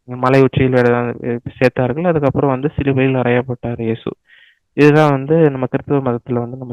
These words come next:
சொல்லக்கூடிய ஒரு கருத்து. அந்த சுமக்கும் தன்மை வந்து தோலுக்கு வந்து நமக்கு இருக்கிறது. வாழ்க்கை வந்து கடினமான தருணங்களிலும் வந்து நம்ம தோளில் சுமக்கிறோம் அப்படின்னு வந்து ரொம்ப வாழ்க்கை,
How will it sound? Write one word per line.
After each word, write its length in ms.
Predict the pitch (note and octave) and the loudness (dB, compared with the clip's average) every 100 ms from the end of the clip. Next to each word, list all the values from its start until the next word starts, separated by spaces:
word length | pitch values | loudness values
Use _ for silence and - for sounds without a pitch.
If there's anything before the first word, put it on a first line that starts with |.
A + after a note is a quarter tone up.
| - | -8
சொல்லக்கூடிய 400 | A#2 A#2 A2+ A#2 | -6 -6 -4 -6
ஒரு 100 | A2+ | -6
கருத்து. 440 | - A2+ A2+ A2+ D3+ _ _ _ _ _ _ _ _ | -8 -10 -6 -6 -6 _ _ _ _ _ _ _ _
அந்த 280 | C#3+ C#3+ C#3+ | -2 0 2
சுமக்கும் 520 | F#3+ G3+ G#3+ G3+ F#3+ D3+ | 2 2 4 2 2 0
தன்மை 360 | - C#3+ C#3+ D3 | -2 0 2 2
வந்து 200 | C#3 E3 - | 0 -2 2
தோலுக்கு 340 | D3 D3 C#3+ B2+ | 2 2 0 -4
வந்து 180 | A#2+ | -4
நமக்கு 280 | C3+ A#2+ A2+ | -6 -8 -6
இருக்கிறது. 400 | A2+ - A2 A2+ | -6 -6 -6 -6
வாழ்க்கை 640 | A#2 A#2+ C#3 C#3+ - C3+ B2+ | 0 2 2 2 0 2 2
வந்து 260 | A#2+ B2 | -2 -4
கடினமான 560 | - A#2+ B2 B2 A#2+ B2 B2+ | -2 0 0 -2 -2 -4 -2
தருணங்களிலும் 680 | A#2+ A#2+ A#2 A2+ A2+ A2+ B2 | -4 -2 -6 -6 -6 -6 -10
வந்து 460 | A2+ A2+ D3 D3 | -12 -6 -4 -2
நம்ம 260 | A#2+ A#2+ A2+ - | -4 -6 -6 -2
தோளில் 340 | B2 A#2+ A#2 | -2 0 -2
சுமக்கிறோம் 600 | A#2 A2+ A2+ - A2 A2 A#2 _ _ _ - | -6 -14 -14 -6 -6 -6 -8 _ _ _ -14
அப்படின்னு 240 | A#2 A2 A#2+ | -14 -10 -8
வந்து 340 | A#2 A2+ A#2+ A#2+ A#2 A2 A2 | -8 -6 -4 -2 -2 -4 -8
ரொம்ப 400 | - A#2 A2+ A2 | -10 -12 -8 -8
வாழ்க்கை, 420 | A#2 A#2 A#2+ - | -2 0 0 -2